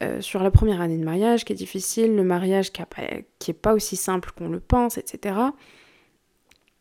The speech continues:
c'est difficile de construire un mariage, de, d'investir dans le mariage et se construire soi-même.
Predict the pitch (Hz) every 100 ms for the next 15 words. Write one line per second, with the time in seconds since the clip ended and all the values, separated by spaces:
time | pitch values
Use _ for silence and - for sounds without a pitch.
0 | - - 208 190 254 320 226 - 269 285
1 | 254 - _ _ _ _ _ _ _ 202
2 | 185 185 240 254 - 233 202 185 180 185
3 | 196 277 262 _ _ _ _ _ _ _
4 | _ _ _ _ - 185 190 180 185 -
5 | 196 269 277 247 - 220 196 185 180 170
6 | 185 233 262 - - 180 - 302 262 240
7 | - 247 226 - 208 190 170 175